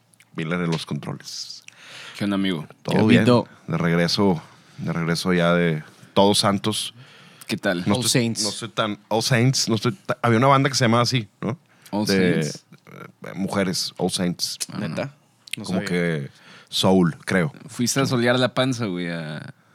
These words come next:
Speaker 1: No,
Speaker 2: <laughs> a
Speaker 1: me
Speaker 2: Todos
Speaker 1: hubiera
Speaker 2: Santos.
Speaker 1: gustado, eh, pero tenía mucho trabajo. Mucha chamba.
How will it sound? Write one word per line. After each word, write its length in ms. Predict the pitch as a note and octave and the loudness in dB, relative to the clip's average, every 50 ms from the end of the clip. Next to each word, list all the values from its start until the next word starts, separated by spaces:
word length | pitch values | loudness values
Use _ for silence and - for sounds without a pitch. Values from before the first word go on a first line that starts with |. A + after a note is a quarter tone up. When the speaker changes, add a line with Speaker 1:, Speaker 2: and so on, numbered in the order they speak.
| _ _ - - - - - - - - _ - D#3 B2 - - - - _ - - - - - - F#2+ | _ _ -18 -18 -18 -20 -20 -20 -20 -16 _ -4 -4 -4 -4 -8 -16 -20 _ -20 -20 -20 -20 -18 -12 -10
Speaker 1:
No, 220 | F#2+ F#2 D#2+ - | -8 -8 -8 -8
Speaker 2:
<laughs> 20 | |
a 60 | - A2+ | -8 -4
Speaker 1:
me 60 | G#2+ | 0
Speaker 2:
Todos 20 | |
Speaker 1:
hubiera 220 | A2 A2 A2 B2+ C#3 | 4 6 8 8 10
Speaker 2:
Santos. 60 | D3 | 8
Speaker 1:
gustado, 720 | C#3+ C3+ - C#3+ B2 B2+ C#3 D3 D3 C#3+ C3 B2+ A2+ G#2+ G#2 | 8 8 8 8 8 10 10 10 8 8 8 8 6 6 6
eh, 480 | G2+ G2 F#2+ F2+ F#2 F2 E2+ E2 D#2+ E2 D#2+ - - - - - - - _ _ _ | 6 6 6 4 4 4 2 2 0 -2 -6 -10 -16 -20 -20 -20 -20 -20 _ _ _
pero 480 | - F#2 F2 F2 E2+ E2 D#2 D2 D2 C#2+ - - - - - _ _ | 2 2 4 4 4 4 2 2 -2 -4 -8 -14 -20 -20 -20 _ _
tenía 160 | - E2 E2 | -4 -2 -2
mucho 200 | E2+ F2+ - F#2+ | 0 0 -2 -2
trabajo. 380 | - - D2 - - - - - _ _ _ _ _ _ _ _ _ _ - _ _ - - - - - - - _ _ | -4 -4 -8 -8 -8 -12 -14 -16 _ _ _ _ _ _ _ _ _ _ -20 _ _ -20 -20 -20 -20 -20 -20 -20 _ _
Mucha 180 | - - G2+ | -10 -8 -6
chamba. 400 | - - - F#2 F2+ D#2+ C#2+ - | -4 -2 -2 -2 -2 -2 -6 -8